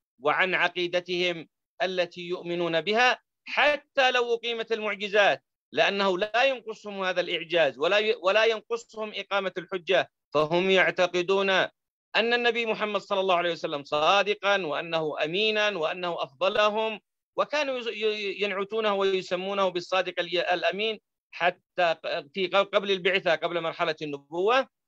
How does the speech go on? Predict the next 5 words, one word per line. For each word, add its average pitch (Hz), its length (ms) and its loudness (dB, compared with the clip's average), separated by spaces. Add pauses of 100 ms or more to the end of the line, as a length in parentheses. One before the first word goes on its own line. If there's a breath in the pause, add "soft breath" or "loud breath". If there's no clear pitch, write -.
(140)
ومع 165 520 2
ذلك 160 440 2
لم 160 180 -6
يستجيبوا 147 580 -4
لدعوته، 131 720 0